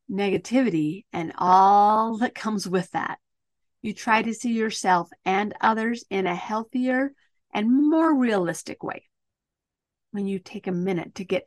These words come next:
out of your low brain, remember, it only takes about six seconds for it to take over. You can make a better choice.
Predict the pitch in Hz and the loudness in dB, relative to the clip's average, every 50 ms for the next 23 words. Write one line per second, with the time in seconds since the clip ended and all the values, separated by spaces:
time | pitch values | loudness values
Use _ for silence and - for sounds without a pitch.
0 | - - 180 185 190 196 202 196 196 180 185 190 196 196 196 202 202 208 208 202 | -4 0 2 2 2 2 2 -2 -2 -2 -2 0 0 0 0 0 0 0 2 2
1 | 196 190 160 - 160 156 151 156 156 185 185 _ _ _ _ - 208 214 247 311 | 2 0 0 -2 -6 -6 -6 -6 -6 -8 -10 _ _ _ _ -6 0 2 2 2
2 | 349 339 - - - 220 185 - - 220 208 - - _ - 180 190 - - - | 4 2 2 2 2 2 0 0 -4 -6 -10 -10 -8 _ -2 -2 -2 -2 -6 -10
3 | - - 233 - - - - - - - 277 269 - 254 - - - - - 196 | -8 -8 -8 -8 -8 -8 -8 -4 -2 -2 -2 -2 -2 -4 -4 -6 -8 -8 -4 -4
4 | 190 - 196 208 202 - - - - 226 220 208 - 220 220 240 233 160 165 165 | -4 -2 -2 -4 -6 -8 -12 -12 -8 -4 -4 -4 -2 -2 -4 -2 -2 -2 -2 -2
5 | 139 - _ _ _ _ _ _ _ _ _ _ _ _ _ _ _ _ _ _ | -4 -6 _ _ _ _ _ _ _ _ _ _ _ _ _ _ _ _ _ _
6 | - 220 247 240 - 262 240 226 226 233 - 196 180 220 226 226 208 180 - - | -2 -2 -2 0 0 0 0 0 -2 -4 -4 -6 -4 -2 -4 -2 -4 -6 -6 -6
7 | 240 233 208 - - - - - | -6 -6 -6 -6 -8 -12 -20 -20